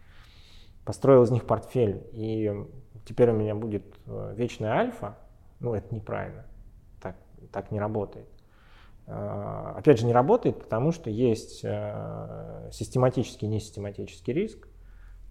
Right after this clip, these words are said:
Э, за несистематический риск, то есть риск, который присущ каждой конкретной, каждому конкретному эмитенту, тебе ничего не платят, то есть ты просто рискуешь, но ничего не зарабатываешь.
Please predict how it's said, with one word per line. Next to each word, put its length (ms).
Э, 420
за 220
несистематический 840
риск, 240
то 80
есть 140
риск, 220
который 340
присущ 500
каждой 320
конкретной, 920
каждому 340
конкретному 540
эмитенту, 580
тебе 180
ничего 220
не 80
платят, 420
то 80
есть 160
ты 80
просто 320
рискуешь, 480
но 260
ничего 340
не 60
зарабатываешь. 680